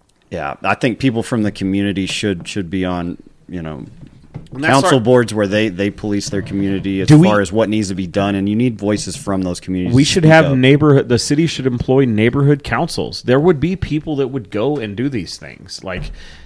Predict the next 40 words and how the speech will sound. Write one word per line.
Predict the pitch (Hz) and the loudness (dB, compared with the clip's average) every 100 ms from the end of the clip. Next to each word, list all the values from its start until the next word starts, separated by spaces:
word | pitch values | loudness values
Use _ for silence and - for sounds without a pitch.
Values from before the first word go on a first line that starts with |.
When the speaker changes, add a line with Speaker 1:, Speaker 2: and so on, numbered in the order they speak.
| - | -6
Speaker 2:
you | 120 | -2
know, | 123 | 0
we, | 123 104 120 107 | 0 -4 -8 -4
we | 113 | -2
laugh | 113 127 120 | 2 0 0
at | 104 | -6
things | 123 107 | -4 -4
like | 87 | -6
South | - 92 101 | -6 -6 -4
Park, | 127 127 - | -2 -2 -2
but, | 113 | -6
you | |
know, | 110 113 | -4 -2
like, | 110 110 | -2 -2
in | |
their | 104 | -6
community | - 90 90 107 | -6 -2 0 2
center | 110 123 120 | 0 0 2
where | 113 92 | 2 0
they | 90 | 0
meet | 90 101 120 | -2 -4 -4
and | 98 | -8
the | |
city, | 85 101 104 | -6 -4 -2
like, | 101 87 | -4 -6
bitches | 82 87 120 | -8 -10 -8
about | 110 110 117 | -6 -4 -4
their | 104 | -6
things, | 107 113 131 - _ - _ _ _ - | -6 -6 -8 -12 _ -20 _ _ _ -2
they, | 123 139 - _ _ | 4 4 2 _ _
we | 110 143 185 | 0 2 4
have | 190 196 | 4 2
town | 160 156 156 | 0 -2 -2
hall | 135 110 | -2 -2
meetings | 101 82 78 87 | -4 -8 -10 -12
in | 95 | -10
Amarillo | 95 95 92 82 - - | -10 -8 -8 -8 -8 -6
almost, | 80 107 98 - | -6 -4 -6 -8
like, | 85 - | -10 -10
e-, | - | -10